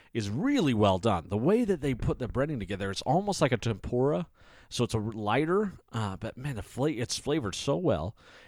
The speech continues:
And then with the hot sauce, which was really good s-, hot sauce, and then the honey sweetened it up.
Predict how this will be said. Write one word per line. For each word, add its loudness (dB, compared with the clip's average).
And 2
then 0
with -2
the -2
hot -4
sauce, -4
which -10
was -6
really 4
good 0
s-, -12
hot 2
sauce, -2
and -4
then 0
the -2
honey 0
sweetened 0
it 0
up. 2